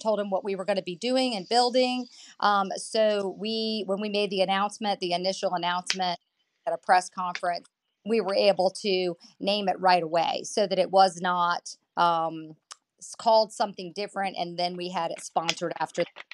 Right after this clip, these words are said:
That was really important to me because I think that people, you know, that, that grew up in the Roanoke Valley, like, they'll always call,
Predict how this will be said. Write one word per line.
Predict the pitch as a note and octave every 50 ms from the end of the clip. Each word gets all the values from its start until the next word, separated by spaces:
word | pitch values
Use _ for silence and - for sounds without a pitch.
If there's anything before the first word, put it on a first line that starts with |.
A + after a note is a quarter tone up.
| - - - - _ _ - - _ _ _ _ - -
That | C4 B3+
was | B3 B3+ A#3
really | A3+ B3 B3 A3+ G#3
important | F#3+ F#3+ - - B3+ B3 - C4 -
to | A3+
me | B3+ B3+ C4 C4
because | A3 A#3 A#3 A3+ G3 F3+
I | F3+ F3
think | - - G#3+ G3 G3 - -
that | - F#3 F#3 F3+ - - _ - - - _ _
people, | - D#4+ D4 C#4 - C#4+ C4 B3 B3 A#3+
you | A3+ A3+
know, | G3+ F#3 F#3 F#3+
that, | F#3+ F#3 - - - - _ _ _ -
that | G#3+ G3 F#3+ - _ - - G3
grew | F#3 G3 A#3 B3+ B3
up | A#3+ A#3 -
in | A3 G#3+ G3
the | G#3 G3+
Roanoke | G3 G#3 G#3 G#3 G#3 G3 F#3+ E3+ E3
Valley, | F#3+ F#3 F3+ F#3 F#3 F#3 F#3+ F#3 F3+
like, | E3+ F3 F3 F3+ -
they'll | - F#3+
always | E3+ - - F#3 F3+ F#3 F#3 F3 F3+ F3 F3 F3 F3 -
call, | - - - F#3+ F3+ F3 F3 F3 F3 E3+ E3+ E3+ E3+